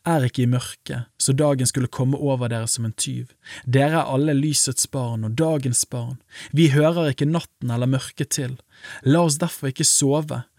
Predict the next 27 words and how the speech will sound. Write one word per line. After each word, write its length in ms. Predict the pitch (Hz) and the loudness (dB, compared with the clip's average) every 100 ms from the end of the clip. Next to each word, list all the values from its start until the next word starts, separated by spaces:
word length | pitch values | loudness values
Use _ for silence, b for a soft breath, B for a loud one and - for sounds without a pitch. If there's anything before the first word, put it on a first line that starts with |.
| b | b
som 260 | - 127 123 | -2 0 2
de 100 | 120 | 0
andre, 420 | 123 143 131 123 | 0 -2 -4 -6
men 160 | 135 151 | 2 2
la 100 | 175 | 4
oss 140 | 143 135 | 2 2
våke 580 | 147 160 - - 123 | 2 0 -4 -10 -8
og 160 | 110 123 | -4 0
være 200 | 135 143 | 0 0
edrue. 480 | 139 151 - 170 135 - _ _ B B - | -2 -2 -4 -6 -6 -12 _ _ B B 2
De 80 | 170 | 2
som 160 | 156 | 4
sover, 640 | 139 - 175 156 120 120 120 | 4 4 4 4 0 -4 -4
sover 340 | - 160 160 139 | 0 2 4 4
jo 60 | |
om 80 | 123 | 2
natten, 460 | 139 - _ 127 123 | 0 -4 _ -10 -8
og 80 | 117 | -4
de 80 | 139 | -2
som 120 | 139 131 | 0 0
drikker 400 | 160 170 - 127 | 0 -2 -2 -4
seg 160 | 123 120 | -2 -2
drukne, 480 | 131 135 - 156 123 | -2 -4 -6 -6 -4
er 20 | |
drukne 540 | 117 139 - - 160 120 B B | -2 -2 -2 -4 -2 -2 B B
om 80 | 127 | 0
natten. 400 | 151 - - 117 | 0 0 -8 -10